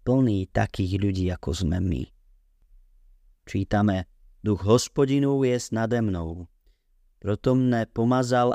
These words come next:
abych přinesl chudým radosnou zviesť. Poslal mne, abych vyhlásil zajatcům propuštení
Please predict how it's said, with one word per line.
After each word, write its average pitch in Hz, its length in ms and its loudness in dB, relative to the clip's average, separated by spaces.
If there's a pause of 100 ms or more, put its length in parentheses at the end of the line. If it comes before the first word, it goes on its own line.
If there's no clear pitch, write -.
abych 113 320 0
přinesl 139 640 0 (340)
chudým 135 320 2
radosnou 123 580 0
zviesť. 95 600 -4
Poslal 143 480 0
mne, 135 180 2 (460)
abych 131 320 0 (240)
vyhlásil 139 760 2
zajatcům 110 680 -2
propuštení 131 840 0